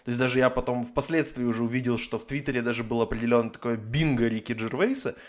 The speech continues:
где как бы отмечали, о чем он будет говорить и о чем он будет шутить. И, насколько я понял, они в основном угадали.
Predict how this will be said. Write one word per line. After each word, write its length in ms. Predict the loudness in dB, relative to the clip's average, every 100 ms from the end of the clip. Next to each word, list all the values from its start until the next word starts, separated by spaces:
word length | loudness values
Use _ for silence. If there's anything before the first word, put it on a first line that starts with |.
| -12
где 160 | -8 -6
как 180 | -6 2
бы 80 | 2
отмечали, 420 | 2 4 4 6
о 80 | 4
чем 240 | 2 2
он 100 | -2
будет 220 | -4 -6
говорить 260 | -4 -6 -2
и 40 |
о 40 | -2
чем 180 | -2
он 100 | -4
будет 180 | -4 -8
шутить. 320 | -8 -12 -10
И, 60 | -8
насколько 340 | -6 -6 -4
я 60 | -4
понял, 320 | -2 -4 -2
они 160 | -4 -6
в 100 | -8
основном 400 | -6 -4 -4 -6
угадали. 560 | -6 -6 2 2 2 -4